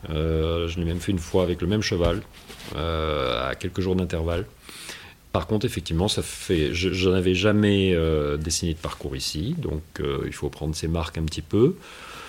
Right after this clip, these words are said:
avec la spécificité de trois entités foncières différentes, le Grand Parquet,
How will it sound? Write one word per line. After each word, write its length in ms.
avec 420
la 160
spécificité 1080
de 160
trois 480
entités 680
foncières 640
différentes, 720
le 220
Grand 160
Parquet, 840